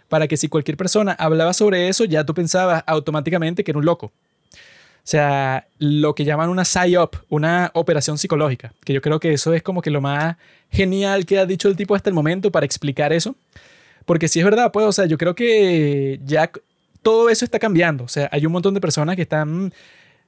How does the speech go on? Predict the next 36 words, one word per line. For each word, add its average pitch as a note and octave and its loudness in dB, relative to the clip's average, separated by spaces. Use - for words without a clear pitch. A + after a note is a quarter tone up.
trabajando E3 2
para E3 2
que D3+ -6
eso D#3 -4
sea F3+ 2
distinto, D3+ -2
para C3 -2
que C3+ -4
deje C#3 0
de D#3+ 2
tener D3 -4
un D#3+ 0
estigma F#3 -2
y E3 -2
que D#3+ -2
eso D#3 -2
fue F3+ -2
lo E3+ 2
principal D3+ 0
que F3 -4
hicieron G3 -2
con F#3 -8
una D#3+ 0
ley F3+ 0
que D3 2
la C#3+ 0
hizo C#3+ 0
el D#3+ -4
senador D3 -2
Marco D#3+ -2
Rubio E3+ 0
con D#3+ -2
la D3+ 0
senadora D3 -2
Kristen E3+ -2
Gillibrand, F3 -2